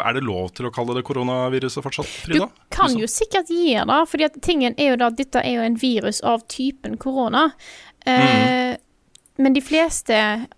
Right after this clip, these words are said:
Speaker 2: influensavirus er også av typen korona.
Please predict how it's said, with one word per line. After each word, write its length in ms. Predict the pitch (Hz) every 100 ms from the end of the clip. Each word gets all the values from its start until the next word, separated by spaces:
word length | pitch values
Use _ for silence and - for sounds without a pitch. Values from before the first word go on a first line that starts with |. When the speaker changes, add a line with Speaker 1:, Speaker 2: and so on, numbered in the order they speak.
| _
Speaker 2:
influensavirus 1900 | - 233 277 269 208 - - 202 208 - _ _ _ - 240 226 247 311 - -
er 160 | 262
også 240 | 254 247 233
av 120 | 262
typen 320 | - 285 233
korona. 440 | 240 277 269 262